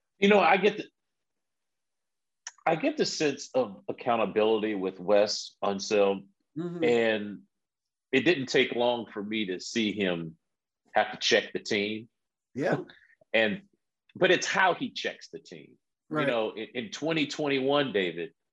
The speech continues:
Speaker 1: you know, we, we're some old heads. You can't go at players like you used to. You
Speaker 2: You
Speaker 1: have
Speaker 2: can't
Speaker 1: to
Speaker 2: go to the neck. No, that's right.
Speaker 1: you have
Speaker 2: That's
Speaker 1: to,
Speaker 2: right.
Speaker 1: it's, it's almost, I don't wanna, negotiation sounds bad,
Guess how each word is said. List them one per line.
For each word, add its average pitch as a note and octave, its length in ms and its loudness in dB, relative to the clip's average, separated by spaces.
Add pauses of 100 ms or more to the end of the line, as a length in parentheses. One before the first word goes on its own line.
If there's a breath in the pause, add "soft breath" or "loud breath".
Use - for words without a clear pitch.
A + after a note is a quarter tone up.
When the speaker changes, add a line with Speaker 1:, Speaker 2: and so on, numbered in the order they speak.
(120)
Speaker 1:
you F#2+ 100 -4
know, D#2+ 120 -4
we, A2 220 -4
we're A2+ 120 2
some A2+ 260 -2
old G#2+ 340 2
heads. D#2+ 340 -2 (640 soft breath)
You F3+ 340 -2
can't D#4 300 4
go G#3+ 160 8
at E3+ 160 4
players C3+ 360 4
like A#2+ 200 2
you G2+ 80 -8
used A2 320 -8
to. D#2+ 80 -12
You - 340 -12
Speaker 2:
You A#3 60 -6
Speaker 1:
have A3+ 180 4
Speaker 2:
can't - 120 -8
Speaker 1:
to - 40 0
Speaker 2:
go D3+ 200 0
to - 40 -6
the C4 100 -4
neck. G3+ 320 -2 (100)
No, G3+ 160 -6
that's - 180 -8
right. D3+ 100 -6
Speaker 1:
you G#3+ 40 6
have A#3+ 100 2
Speaker 2:
That's - 120 -10
Speaker 1:
to, G3 100 -2
Speaker 2:
right. - 100 -12
Speaker 1:
it's, G3+ 200 2
it's G3+ 200 0
almost, G#3 680 2 (120)
I G#3 60 6
don't G#3 80 0
wanna, C#3 180 -2 (260)
negotiation D#3 800 -2
sounds G#2 380 -2
bad, E2 440 -2